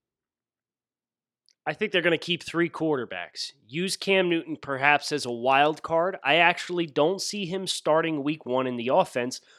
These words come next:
One thing I know for a fact, the Patriots love Jarrett Stidham." Okay, was this Bill Belichick, like,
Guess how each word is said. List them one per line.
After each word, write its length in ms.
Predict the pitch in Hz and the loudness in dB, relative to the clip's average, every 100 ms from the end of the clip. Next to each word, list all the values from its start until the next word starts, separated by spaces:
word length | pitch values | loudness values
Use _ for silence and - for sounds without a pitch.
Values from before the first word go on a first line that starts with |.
| _ - | _ -4
One 260 | 131 185 | 2 2
thing 220 | 180 190 175 | 2 0 2
I 140 | 175 | 2
know 200 | 165 135 | 2 0
for 220 | - 127 | -2 -8
a 20 | |
fact, 640 | 117 - 180 127 135 _ _ _ _ _ _ _ _ _ - | -4 0 2 0 -4 _ _ _ _ _ _ _ _ _ -12
the 80 | |
Patriots 580 | 139 165 202 196 190 - | -2 -2 0 -2 -4 -4
love 240 | 139 147 123 | 2 2 2
Jarrett 320 | 127 123 113 | -2 -2 -2
Stidham." 300 | - 117 87 _ _ _ _ _ _ _ _ _ _ _ _ _ _ _ - - - _ _ _ _ _ _ _ _ - | -6 -8 -10 _ _ _ _ _ _ _ _ _ _ _ _ _ _ _ -20 -18 -20 _ _ _ _ _ _ _ _ -12
Okay, 240 | 139 110 | -10 -10
was 160 | 80 101 | -12 -12
this 100 | 160 | -10
Bill 200 | - 180 | -6 -2
Belichick, 520 | 151 143 143 160 151 - _ _ | 2 2 2 -4 -6 -8 _ _
like, 220 | 139 139 | -10 -10